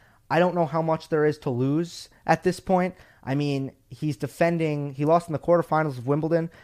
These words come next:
He's not even defending that many. I mean, that's, that's a lot of points comparatively to the rest of the tour. But I just think that for Federer to, to skip clay to focus on Wimbledon, well, you know,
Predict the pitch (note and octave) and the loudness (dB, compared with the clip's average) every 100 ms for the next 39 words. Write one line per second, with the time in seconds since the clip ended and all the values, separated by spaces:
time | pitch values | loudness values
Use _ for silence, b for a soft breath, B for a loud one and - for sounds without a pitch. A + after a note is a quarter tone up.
0 | b - C3 - _ _ - B2+ C3 D3 | b -6 -6 -6 _ _ -16 -6 -2 0
1 | C#3+ B2 - C#3+ D3 C#3 C3 B2+ A#2+ A#2 | 0 -2 -2 -2 0 0 0 -2 -2 -4
2 | _ b D#3+ D#3+ - _ _ A3 A#3 - | _ b 2 4 0 _ _ 2 2 0
3 | A#3 B3 G3+ F3 C#3+ F3 E3 C#3+ - C#3+ | -2 0 2 4 2 2 0 0 -6 -4
4 | D3 F3+ C3+ A2+ A#2 A2+ A#2 D3 D#3+ A#2+ | 2 4 4 0 -4 -2 2 0 0 -8
5 | - A2 F#2+ - b b b - D#3 D3+ | -6 -6 -8 -12 b b b 4 4 4
6 | - D3 D#3+ F3+ G#3+ - G#3 G3 - F3+ | 0 -4 -2 -2 -4 -2 -2 -2 0 2
7 | D#3+ D3+ - b b b - E3+ - F#3 | 4 2 -6 b b b 2 2 4 2
8 | G3+ G3+ F3+ - D3+ C#3+ - C3 - F#3 | 4 0 -2 0 2 0 -4 -10 -2 -2
9 | F#3 - F3+ E3+ - E3+ E3 - C#3 B2+ | -2 0 2 2 2 0 0 -4 -2 0
10 | E3+ D#3 A#2+ A2 b b C#3+ - - _ | 0 0 -2 -4 b b 4 2 -4 _
11 | _ _ _ _ - C#3 B2+ | _ _ _ _ -4 0 0